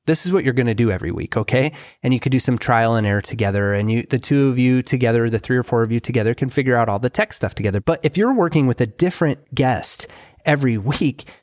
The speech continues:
then that becomes a whole different ballgame.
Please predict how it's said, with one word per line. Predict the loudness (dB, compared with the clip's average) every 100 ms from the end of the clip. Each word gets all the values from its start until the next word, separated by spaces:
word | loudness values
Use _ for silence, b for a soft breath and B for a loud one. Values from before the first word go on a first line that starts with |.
| -4
then | 0
that | 2 0
becomes | -2 0 0 0 -2 -6
a | -6
whole | -2 0 2 2 2
different | 2 2 0
ballgame. | 0 -2 -4 -12 -16